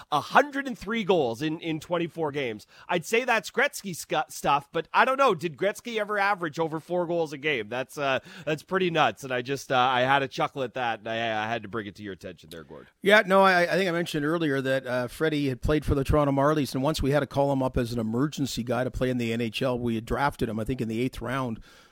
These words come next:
Speaker 2: one year, so he literally, you know, practiced with the Marlies and was playing in the Leafs that night, and he was a happy-go-lucky, uh, kind of player. And, uh, there's so many positive experiences about, uh,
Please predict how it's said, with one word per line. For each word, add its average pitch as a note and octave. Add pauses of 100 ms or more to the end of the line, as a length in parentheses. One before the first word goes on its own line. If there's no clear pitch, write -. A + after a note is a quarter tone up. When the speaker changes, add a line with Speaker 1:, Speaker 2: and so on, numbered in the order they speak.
(120)
Speaker 2:
one C3
year, C3
so -
he B2
literally, C3
you C3+
know, A#2+
practiced C3+
with C3+
the B2
Marlies B2
and A#2+
was A2
playing C3
in B2
the A2
Leafs B2+ (320)
that C3
night, C3
and B2+
he B2+
was C3
a A#2+
happy-go-lucky, C#3+ (280)
uh, A#2+
kind D3
of -
player. D#3+ (360)
And, D3
uh, C#3
there's C3
so F#3
many F3+
positive D3+
experiences C#3+
about, B2+
uh, A#2+